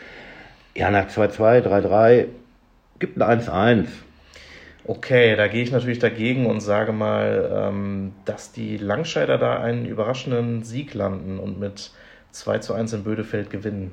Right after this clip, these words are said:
Speaker 2: Die sind einfach platt nach dem Pokal-Fight.
Speaker 1: Ja.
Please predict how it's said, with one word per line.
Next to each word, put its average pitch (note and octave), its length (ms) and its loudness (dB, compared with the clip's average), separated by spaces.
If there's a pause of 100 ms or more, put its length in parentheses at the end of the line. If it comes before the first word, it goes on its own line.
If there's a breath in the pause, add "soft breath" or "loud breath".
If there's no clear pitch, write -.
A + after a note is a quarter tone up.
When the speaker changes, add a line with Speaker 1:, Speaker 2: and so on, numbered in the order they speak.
Speaker 2:
Die G2+ 60 -6
sind G2+ 120 -6
einfach G2 300 -8
platt G2 280 -6
nach F#2 140 -8
dem F#2+ 160 -6
Pokal-Fight. - 1800 -2 (220)
Speaker 1:
Ja. G2+ 260 4